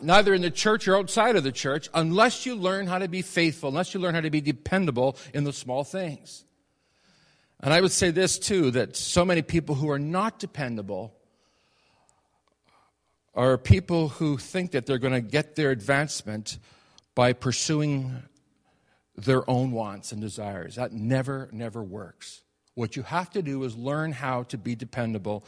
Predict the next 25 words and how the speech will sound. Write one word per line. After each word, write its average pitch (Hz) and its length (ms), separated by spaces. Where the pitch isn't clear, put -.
and 110 120
faithful 110 420
to 104 100
God. 107 320
I - 40
don't 175 80
know 208 40
if 165 80
anybody 147 440
has 127 260
ever 131 220
heard 127 160
of 117 80
Norman 120 400
Geisler. 117 520
He 151 100
is 147 140
a, 123 320
um, 107 460
he 120 60
was 117 140
a, - 60
a, 120 260
a 107 60
legend. 127 760